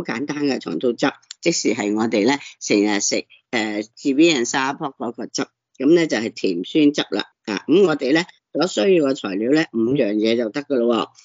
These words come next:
只係呢，例如好似話，呃，一份嘅紹酒啦，兩份嘅生抽啦，三份嘅砂糖啦，四份嘅醋啦，五份嘅水啦，將佢混合，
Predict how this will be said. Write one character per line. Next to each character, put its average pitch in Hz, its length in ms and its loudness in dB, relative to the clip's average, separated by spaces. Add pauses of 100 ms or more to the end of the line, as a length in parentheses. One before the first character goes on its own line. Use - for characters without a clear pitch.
(120)
只 151 140 0
係 156 260 2
呢， 156 280 2
例 113 80 0
如 104 100 0
好 143 60 2
似 123 200 -2
話， 113 240 -8 (280)
呃， 110 160 2
一 180 120 4
份 123 300 0
嘅 135 440 2
紹 120 160 -8
酒 120 240 -4
啦， 170 340 2 (180)
兩 127 240 0
份 127 140 -2
嘅 143 160 0
生 170 240 0
抽 185 200 0
啦， 175 340 2 (280)
三 190 300 -2
份 135 180 0
嘅 139 160 2
砂 170 240 0
糖 117 280 -6
啦， 160 280 0 (220)
四 160 260 0
份 127 200 -2
嘅 139 140 -2
醋 143 320 0
啦， 160 280 0 (320)
五 147 160 6
份 139 240 0
嘅 143 120 2
水 139 300 2
啦， 170 280 2 (160)
將 170 220 0
佢 127 140 0
混 113 260 0
合， 110 180 -4